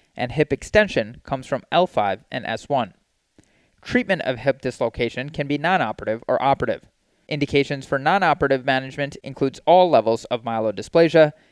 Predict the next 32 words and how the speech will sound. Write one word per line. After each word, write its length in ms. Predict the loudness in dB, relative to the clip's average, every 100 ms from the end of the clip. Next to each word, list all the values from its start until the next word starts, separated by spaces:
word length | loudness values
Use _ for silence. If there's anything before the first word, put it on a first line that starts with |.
| _
and 120 | -4
the 60 | -4
technique 460 | -4 -8 -6 -10 -10
involves 400 | -2 2 2 0
close 340 | -2 2 2 -2
observation. 640 | -8 -6 -2 -2 -2 -8 _ _ _ _ _ -12
As 120 | -6
far 160 | 0 0
as 100 | 0 0
operative 340 | 2 2 0
indications, 720 | 0 -2 0 0 -2 -10 -14 _ _
surgical 420 | 2 2 4 0
treatment 420 | 0 -2 -2 -4 -4
of 180 | -4 -2
dislocated 600 | -2 0 0 0 0 -2
hips 320 | -4 -6 -14 _ -8
is 140 | -8
controversial 760 | -4 -4 -2 4 4 4 -6 -8 _
in 120 | -18 -8
patients 460 | -6 -6 -8 -6
with 120 | -6
myelodysplasia. 800 | -4 -6 -6 -8 -2 2 4 2 -6 _ _ _ _ _ _ _ _ -8
Another 320 | 2 4 4
hip 220 | 4 2
disorder 460 | 2 2 2 4 2
that 200 | 0 0
can 120 | -6
be 80 | -6
seen 320 | -6 -8 -6
in 160 | -8
myelodysplasia 840 | -2 0 0 -2 0 0 4 4 4 _ _ -16
includes 420 | -8 -4 -4